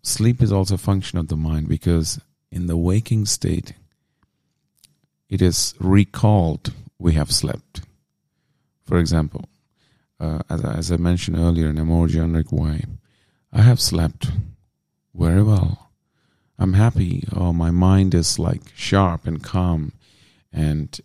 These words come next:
uh, uh, my, you know, more clear when you wake up in the morning. Sometimes you might feel, "Oh, I have a bad sleep," and then my mind is wandering over and over. Uh, it's like you kind of feel, uh, not feeling good. You're, like,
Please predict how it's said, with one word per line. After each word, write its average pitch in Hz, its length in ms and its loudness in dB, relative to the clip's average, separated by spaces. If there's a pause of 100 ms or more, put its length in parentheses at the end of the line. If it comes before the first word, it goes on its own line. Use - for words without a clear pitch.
uh, 78 180 -12
uh, 80 220 -4
my, 78 360 -2 (140)
you 82 100 -8
know, 80 80 -8
more 80 260 -4
clear 110 480 4 (100)
when 85 140 -4
you 80 80 0
wake 82 260 -2
up - 80 -2
in 87 60 2
the 82 180 -2
morning. 82 280 -4 (300)
Sometimes 90 600 -2
you 85 80 -6
might 87 220 -6
feel, 82 480 -6 (640)
"Oh, 120 200 2
I 104 120 4
have 101 100 4
a 95 60 4 (140)
bad 92 180 4
sleep," 87 360 0
and 82 140 0
then 78 400 -2 (180)
my 85 200 -2
mind 82 380 0
is 80 160 -4
wandering 78 500 -2
over 80 240 -6
and 78 140 -4
over. 73 460 -2 (840)
Uh, - 140 -6 (140)
it's - 160 -4
like - 420 -4
you 80 340 -6
kind 82 240 -2
of 78 100 -6
feel, - 480 -6 (840)
uh, 80 120 0
not 82 260 4
feeling 82 260 2
good. 76 240 -2
You're, - 140 -6
like, 76 200 -4